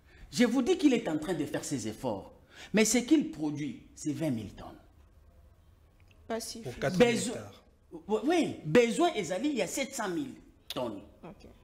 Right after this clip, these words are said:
Speaker 1: Vous comprenez un peu. On peut, en termes de communication, on, on doit regarder l'impact d'une politique publique. Ça n'impacte pas. Kende na bawenze.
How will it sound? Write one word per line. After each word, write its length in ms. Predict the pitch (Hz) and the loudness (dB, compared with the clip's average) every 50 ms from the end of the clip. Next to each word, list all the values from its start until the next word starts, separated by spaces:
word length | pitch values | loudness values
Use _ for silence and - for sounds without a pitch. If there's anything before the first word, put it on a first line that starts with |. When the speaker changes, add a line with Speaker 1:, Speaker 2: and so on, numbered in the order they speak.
| - - - - - | -20 -20 -20 -10 -8
Speaker 1:
Vous 140 | 370 392 | -8 -6
comprenez 520 | - - 381 370 381 392 415 427 440 330 233 | 0 0 0 0 2 -2 -2 4 4 4 4
un 60 | 208 | 4
peu. 280 | 170 - 202 165 - - - - - - - - - 233 - - | 2 0 0 0 0 -2 -8 -14 -16 -16 -12 -10 -10 -8 -2 2
On 140 | 269 302 294 | 4 4 4
peut, 160 | 294 - 381 - - - - | 4 2 -2 -2 -2 2 2
en 120 | 302 294 | 2 2
termes 380 | - - - 392 392 330 254 175 | 2 0 -4 0 4 4 4 4
de 120 | 160 165 | 2 -2
communication, 760 | - - 156 135 127 123 120 110 - 107 - - 151 - - - - - - - - - | 0 0 0 0 0 -2 -2 -4 -6 -8 -8 -6 -6 -6 -8 -8 -18 -20 -20 -16 -4 0
on, 140 | 233 240 - - | 2 2 4 6
on 100 | 214 208 | 6 6
doit 200 | 180 240 262 240 | 6 6 4 4
regarder 800 | - 147 165 196 175 139 - 202 185 170 156 156 294 294 - - - | 2 0 -2 -2 -2 -2 -4 -6 -8 -8 -4 -2 -2 -2 -2 -2 -2
l'impact 840 | 160 156 160 156 147 143 139 - - - - - - - - - 160 | 0 2 4 4 4 4 2 0 -2 0 0 0 0 0 -8 -10 -10
d'une 360 | 131 127 131 160 165 143 107 | -10 -6 -2 2 2 2 2
politique 520 | - - 110 107 104 101 - - - - - | 0 -6 -6 -4 -6 -6 -6 -10 -14 -14 -18
publique. 440 | 98 90 - 98 95 - - - - - - - - - - - - - - - - - - - - | -18 -20 -20 -20 -20 -20 -20 -20 -20 -20 -20 -20 -20 -20 -20 -20 -20 -20 -20 -20 -20 -20 -20 -20 -8
Ça 220 | - - - 381 370 | -4 2 2 4 6
n'impacte 480 | 370 359 359 - 403 392 - - 330 | 6 4 4 4 -2 -2 -2 -6 -4
pas. 160 | - - - - - - - | 0 0 0 0 -2 -10 0
Kende 240 | - 330 330 349 339 | 4 6 6 8 8
na 120 | 294 233 175 | 6 6 6
bawenze. 520 | 185 170 170 160 160 156 151 - 151 - | 6 6 6 6 4 2 0 -2 -6 -8